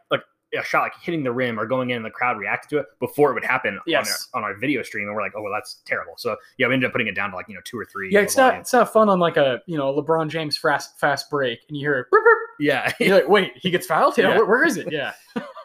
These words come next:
Speaker 1: Yeah, so, yeah, we obviously didn't watch much, uh, of the broadcast or hear much of the broadcast,
Speaker 2: But,
Speaker 1: so.
Speaker 2: but, but you know what's funny about these Olympic Channel ones is the, uh, they don't have, you know, proper commercials.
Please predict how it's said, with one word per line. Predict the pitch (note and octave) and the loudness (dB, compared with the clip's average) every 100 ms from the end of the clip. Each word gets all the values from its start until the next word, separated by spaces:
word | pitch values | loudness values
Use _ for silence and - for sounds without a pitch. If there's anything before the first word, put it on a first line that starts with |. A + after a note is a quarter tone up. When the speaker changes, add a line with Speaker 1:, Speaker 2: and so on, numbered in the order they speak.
| - | -8
Speaker 1:
Yeah, | B2 A2 F2 | -6 -6 -8
so, | - B2+ A2 | -8 -8 -6
yeah, | F#2+ G2+ A#2 G2 G2+ C3 - C3+ | -8 -10 -10 -10 -12 -20 -16 -6
we | A#2+ | -4
obviously | G#2+ G#2 | -4 -8
didn't | G2+ G2 F#2+ | -14 -16 -16
watch | F#2 - | -16 -16
much, | F#2 - - | -18 -18 -16
uh, | F2+ E2 | -14 -14
of | F#2 | -14
the | |
broadcast | F#2 F2+ F#2+ F2+ | -14 -12 -12 -10
or | A2 | -8
hear | - B2 | -4 -4
much | G2+ | -4
of | F#2+ | -12
the | |
broadcast, | F2+ E2+ | -18 -2
Speaker 2:
But, | G3 F#3 | 2 4
Speaker 1:
so. | F3 | 4
Speaker 2:
but, | F#3+ C3 | 2 4
but | F3+ D3 | 4 4
you | E3 | 0
know | G#3 | 0
what's | A3+ - | 0 -2
funny | - D#3+ | -4 0
about | D#3+ C#3+ C3 | 0 0 -2
these | C3+ B2 | -6 -10
Olympic | B2 B2+ B2 | -8 -8 -10
Channel | - B2+ A#2+ | -8 -6 -6
ones | A#2 A2 A#2+ | -6 -8 -12
is | A2 | -16
the, | A2+ A2+ G#2+ | -14 -12 -8
uh, | G2+ G2 F2+ - - - - _ _ _ - | -6 -6 -10 -12 -14 -14 -18 _ _ _ 2
they | D#3 | 2
don't | D3+ | 2
have, | D3+ C3+ - _ - | 0 -2 -6 _ -14
you | B2+ | -12
know, | |
proper | A2 D3+ C3 C3 | -4 -2 0 -2
commercials. | - A#2+ B2+ - - - - | -6 -6 -6 -8 -12 -14 -16